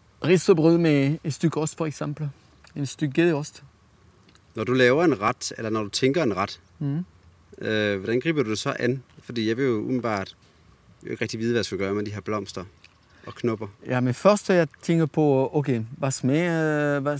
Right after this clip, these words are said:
Speaker 1: hvad smager det, hvad det dufter? Så det giver dig nogle retning, ikke?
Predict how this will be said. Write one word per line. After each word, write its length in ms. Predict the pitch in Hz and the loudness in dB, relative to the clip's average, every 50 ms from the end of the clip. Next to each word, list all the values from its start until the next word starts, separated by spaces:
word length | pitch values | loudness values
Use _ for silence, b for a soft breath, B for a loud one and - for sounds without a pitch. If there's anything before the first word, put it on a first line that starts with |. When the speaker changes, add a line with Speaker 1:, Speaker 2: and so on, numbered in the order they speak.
| - - | -6 -4
Speaker 1:
hvad 120 | 151 151 147 | -4 -4 -2
smager 280 | - - 160 160 175 | 0 0 0 0 0
det, 100 | 170 175 | 0 2
hvad 100 | 156 147 | 2 2
det 180 | 139 139 120 - | 2 2 2 4
dufter? 480 | 135 139 139 - - - 175 185 196 185 _ _ _ _ b b b b b b b b b b b b b b b b b | 4 4 4 2 -2 0 0 0 0 -2 _ _ _ _ b b b b b b b b b b b b b b b b b
Så 160 | - - - 139 | -8 0 0 2
det 160 | 135 135 131 | 4 4 4
giver 200 | 170 185 180 165 | 4 4 4 4
dig 140 | 143 143 139 | 4 4 2
nogle 180 | 139 135 131 117 | 2 2 0 -2
retning, 420 | 131 98 101 - 120 113 117 131 | -4 -6 -6 -6 -6 -6 -6 -4
ikke? 140 | 147 160 | -6 -6